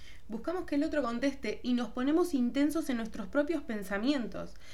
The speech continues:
Y toda esta práctica, que, que yo denomino que es un toquecito intensa, ¿no? Eh, y me hago cargo de que yo lo he hecho también, o sea, no soy ninguna santa, ni la voz de la verdad acá, ni la maestra Ciruela. También les muestro mis falencias porque soy un ser humano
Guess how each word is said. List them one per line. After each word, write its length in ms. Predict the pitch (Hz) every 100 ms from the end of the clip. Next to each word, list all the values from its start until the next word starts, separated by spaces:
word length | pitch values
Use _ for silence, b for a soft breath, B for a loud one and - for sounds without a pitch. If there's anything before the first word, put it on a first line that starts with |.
| B B
Y 100 | -
toda 160 | 285 453
esta 280 | 403 - 247
práctica, 840 | 220 294 285 - 214 190 196 254 - B B B -
que, 380 | 180 156 - -
que 220 | 170 175
yo 180 | - 240
denomino 420 | 247 220 254 285
que 60 | 233
es 140 | -
un 80 | 233
toquecito 480 | 208 190 190 247 269
intensa, 640 | 214 185 247 254 247 208
¿no? 300 | 196 240 320 B B B - -
Eh, 380 | 196 185 185 -
y 80 | 214
me 100 | 277
hago 180 | 370
cargo 300 | 285 311 320
de 120 | 233 196
que 120 | 196
yo 180 | - 330
lo 100 | 262
he 140 | 247
hecho 260 | 294 - 185
también, 480 | 175 175 175 185 220
o 80 |
sea, 220 | 190 190 185
no 140 | 196
soy 160 | 202 220
ninguna 360 | 208 208 214
santa, 340 | - 214 226 196
ni 160 | 175
la 100 | 165
voz 140 | 185 220
de 80 |
la 120 | 202 170
verdad 260 | 170 202
acá, 180 | 196 185
ni 100 | 196
la 120 | 170
maestra 320 | 170 185 196
Ciruela. 720 | 190 185 185 202 170 165 175 185 B B -
También 340 | 170 185 262
les 120 | 240 190
muestro 360 | 196 202 202
mis 180 | 190 180
falencias 560 | 160 165 240 254 202 185
porque 200 | - 170
soy 160 | 208
un 80 | 202
ser 180 | 196 196
humano 380 | 190 196 226